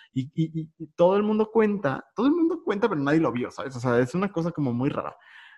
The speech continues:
Pero ahí te va la historia, Andrea, porque, porque la he encontrado muchas veces contada de diferentes formas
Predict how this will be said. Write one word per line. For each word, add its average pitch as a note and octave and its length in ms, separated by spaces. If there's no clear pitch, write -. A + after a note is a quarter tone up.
Pero E3 240
ahí F3+ 120
te C#4+ 80
va C4+ 100
la A#3+ 100
historia, G3+ 420
Andrea, G#2+ 220
porque, C#3 380
porque D3 320
la D#3+ 160
he F#3 40
encontrado A3+ 440
muchas G#3+ 320
veces D#3+ 280
contada C#3 420
de D3 60
diferentes C3 520
formas C#3 640